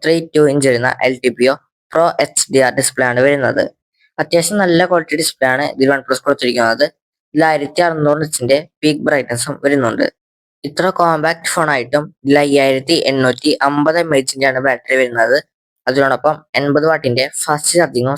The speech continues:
സപ്പോർട്ട് ചെയ്യുന്നുണ്ട്. ഇനി ഫോണിന്റെ ക്യാമറയുടെ ഭാഗത്തേക്ക് പോവുകയാണെങ്കിൽ അമ്പത് മെഗാ പിക്സലിന്റെ മെയിൻ ക്യാമറയും അമ്പത് മെഗാ പിക്സലിന്റെ ടെലിഫോട്ടോ ക്യാമറയുമാണ്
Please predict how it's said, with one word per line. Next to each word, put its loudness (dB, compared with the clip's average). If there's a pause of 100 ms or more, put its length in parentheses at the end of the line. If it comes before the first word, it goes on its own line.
സപ്പോർട്ട് 0
ചെയ്യുന്നുണ്ട്. 0 (680)
ഇനി 2
ഫോണിന്റെ 0 (180)
ക്യാമറയുടെ 0
ഭാഗത്തേക്ക് 2
പോവുകയാണെങ്കിൽ 0 (540)
അമ്പത് 0
മെഗാ 2
പിക്സലിന്റെ -2
മെയിൻ -2
ക്യാമറയും 0 (400)
അമ്പത് -2
മെഗാ 2
പിക്സലിന്റെ -2
ടെലിഫോട്ടോ -2
ക്യാമറയുമാണ് 0